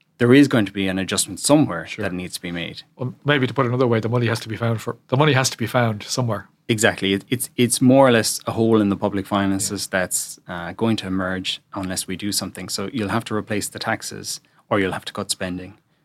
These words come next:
Speaker 2: Yeah.
Speaker 1: Um, there's no way around it. There is an air of ine-, inevitability to it.
Speaker 2: Sure.
Speaker 1: You know, we can't really avoid it. If we bury our heads in the sand,
Speaker 2: Yeah.
Speaker 1: we'll probably end up paying, <laughs> paying lots of fines or the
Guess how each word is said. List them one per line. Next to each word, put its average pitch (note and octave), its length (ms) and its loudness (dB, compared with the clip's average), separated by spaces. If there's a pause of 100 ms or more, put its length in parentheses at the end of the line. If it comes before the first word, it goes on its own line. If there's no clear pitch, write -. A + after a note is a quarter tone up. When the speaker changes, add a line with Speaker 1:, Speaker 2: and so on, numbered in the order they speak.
Speaker 2:
Yeah. F#2 400 -8
Speaker 1:
Um, F2+ 200 -16
there's G2 160 -10
no G#2+ 120 0
way G2+ 120 -2
around F#2+ 300 -2
it. - 220 -12
There C#3 140 6
is D3 140 8
an B2 100 6
air A#2+ 200 6
of G#2+ 120 0
ine-, A2 220 2 (100)
inevitability A2+ 720 0
to D#3 140 -4
it. D#3+ 200 -2
Speaker 2:
Sure. B2 220 0
Speaker 1:
You A2 60 2
know, G#2+ 120 2
we G#2 140 -2
can't B2+ 480 0 (340)
really B2 320 6
avoid C3+ 300 4
it. A#2 180 -2
If C3+ 120 -10
we A#2 100 4 (220)
bury A2 220 2
our A2 80 4
heads G#2 220 0
in G2+ 80 -2
the F#2+ 60 -2
sand, C3 420 4
Speaker 2:
Yeah. G2 60 -16 (220)
Speaker 1:
we'll G#2 80 -6
probably G2+ 280 2
end F#2+ 140 -2
up F#2+ 80 -10 (160)
paying, G#2+ 200 0 (100)
<laughs> - 80 -20
paying B2 200 2
lots G#2+ 240 0
of A2 180 -12 (320)
fines A#2+ 480 2
or A#2 140 0
the G#2+ 60 -2